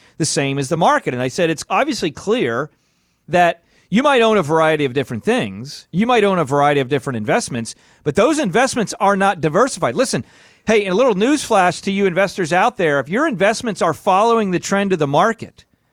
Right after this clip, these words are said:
in other words, if the market goes down, when I say the market, I'm talking about the S and P primarily, might be the Dow. You know, the Dow is primarily made up of thirty companies, and there are different divisions of the Dow, but the main division is thirty companies.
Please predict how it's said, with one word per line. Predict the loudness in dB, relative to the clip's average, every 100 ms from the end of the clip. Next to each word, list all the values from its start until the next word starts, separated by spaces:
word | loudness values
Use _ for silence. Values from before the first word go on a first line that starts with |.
| _ 0
in |
other | 2
words, | 2 0
if | -2
the | -2
market | 2 2 2 -2
goes | 0 0
down, | 0 0 0 0
when | 0
I | 0
say | 0
the | 0
market, | 2 2 2 0 -2 _ _ -8
I'm | -2
talking | -2 0
about | 0 -2
the | -4
S | -4 -4
and | -6
P | -4 -6
primarily, | -2 -2 0 -2 -2 -2 -2
might | -2 -2
be | -2
the | -2
Dow. | -2 -4 -4
You | -2
know, | -2
the | 0
Dow | 0 2
is | 0
primarily | -2 -4 -2 -4 -2
made | -4
up | -2
of | -4 -8
thirty | -18 -20 -12 -2 2 2 0
companies, | -2 -4 -4 -6 -4
and | -2
there | 0
are | 2 0
different | -2 -4 -6
divisions | -4 -2 -2 -6
of | -4
the | -4
Dow, | -4 -4
but | -4 -4
the | -4
main | -2 -2 0 -2 -2
division | -2 -4 -6 -8
is | -6
thirty | -4 -4 -4
companies. | -8 -8 -8 -8